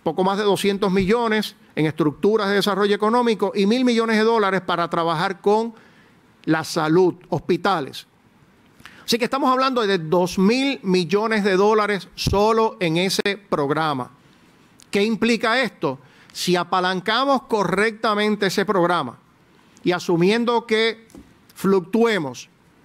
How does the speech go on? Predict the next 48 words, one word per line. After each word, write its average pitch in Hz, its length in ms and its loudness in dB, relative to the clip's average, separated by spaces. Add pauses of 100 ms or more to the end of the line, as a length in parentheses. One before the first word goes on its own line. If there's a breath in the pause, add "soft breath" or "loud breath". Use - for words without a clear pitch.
(280)
utilizando 208 1160 2
estos 208 380 -2
fondos 170 500 -2 (220)
que 175 160 -2
constituyan 190 840 0
de 180 120 0
un 202 200 0
veinte 165 520 -2
a 143 120 -2
un 180 140 0
cincuenta 208 640 -2
por 185 200 -4
ciento 170 480 0
de 147 80 4
lo 143 100 0
que 180 80 -2
es 180 120 -4
el 175 200 -2
costo 185 460 -2
total 175 420 -2
de 185 80 0
un 185 120 -4
proyecto, 175 600 -2 (460 soft breath)
estamos 190 280 0
hablando 196 440 0
que 180 80 -4
estos 185 180 -2
dos 196 140 0
mil 208 160 0
millones 202 340 0
de 202 60 2
dólares 190 340 0
pueden 185 240 -2
fluctuar 196 400 0
¿de 185 140 -2
cuánto? 143 400 -4 (340 loud breath)
De 160 160 -4
cuatro 160 320 0
mil 202 160 2
millones 220 320 0
de 226 80 2
dólares 240 540 0
a 170 120 -2
diez 147 220 -2
mil 175 240 0
millones 185 340 2
de 185 100 2
dólares. 185 500 0